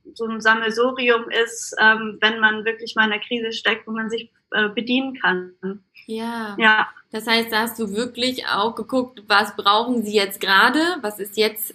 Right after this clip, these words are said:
Speaker 2: aktuell relevant und da kann man dann, du hast ja keine,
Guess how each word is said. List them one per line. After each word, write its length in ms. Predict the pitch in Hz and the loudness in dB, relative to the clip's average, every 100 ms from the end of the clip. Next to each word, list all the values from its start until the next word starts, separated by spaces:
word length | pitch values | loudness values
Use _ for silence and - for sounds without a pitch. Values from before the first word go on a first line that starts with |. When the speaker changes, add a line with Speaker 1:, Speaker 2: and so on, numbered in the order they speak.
| _ | _
Speaker 2:
aktuell 560 | - - - 123 214 220 | -4 -4 -4 -2 0 2
relevant 680 | 226 220 202 196 254 - - _ _ _ | 2 2 0 0 0 -4 -10 _ _ _
und 240 | 214 208 | -4 2
da 180 | 190 202 | 4 2
kann 200 | 220 233 | 2 2
man 140 | 226 | 4
dann, 240 | 226 233 233 - _ | 6 4 0 -10 _
du 100 | 220 | 2
hast 180 | 233 262 | 4 4
ja 80 | 233 | 2
keine, 520 | 254 233 233 226 226 | 2 4 4 2 -2